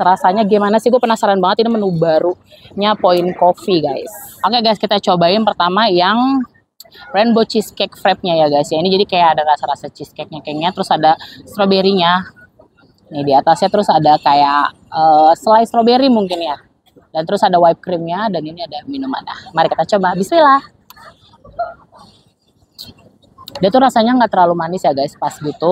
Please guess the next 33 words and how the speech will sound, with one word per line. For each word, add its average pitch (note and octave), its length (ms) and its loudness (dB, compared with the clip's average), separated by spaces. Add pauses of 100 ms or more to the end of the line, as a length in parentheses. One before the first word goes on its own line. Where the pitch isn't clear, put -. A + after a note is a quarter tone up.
Terus G3+ 160 -2
kayak D#3 320 0
ada D#3 80 4
sedikit D3+ 320 -8
rasa D#3+ 400 -2 (960)
si F#3 480 2 (160)
buah G3 320 4
strawberry F3+ 480 -2
gitu. E3+ 400 -2 (640)
Dan F#3+ 160 -2
sekilas-sekilas G#3+ 640 -2
yang A#3 80 2
memang G#3 240 4
mirip G3+ 240 2
sama F#3+ 400 0
Walls F3+ 320 -2
yang E3 160 -4
stro-, D#3 560 2
eh F#3 160 0
sorry, D#3+ 320 0
yang D3+ 160 0 (460)
rainbow. F3+ 400 2
Kalian G3+ 240 0
pasti G#3 240 -2
tau F3 240 2
lah, G3+ 140 0 (260)
zaman D#3+ 640 -6
sembilan D#3 320 -4
puluhan F#3 240 0
sampai G3+ 160 0
sekarang G3 240 2
juga G3 160 4
masih E3 240 0